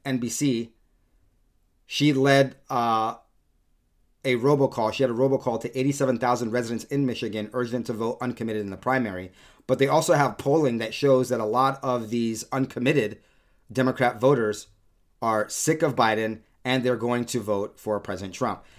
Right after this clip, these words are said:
Interestingly enough, a lot of these are Muslims who do not want to vote for Biden and are gonna vote for Trump.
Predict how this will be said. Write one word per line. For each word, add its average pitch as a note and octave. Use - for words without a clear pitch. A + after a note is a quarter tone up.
Interestingly D3
enough, C3
a A#2+
lot C3+
of B2+
these A2+
are A2+
Muslims A#2+
who B2+
do B2
not B2
want A#2+
to B2
vote A#2+
for B2
Biden A#2
and A2+
are -
gonna G#2+
vote G#2
for G#2
Trump. C#3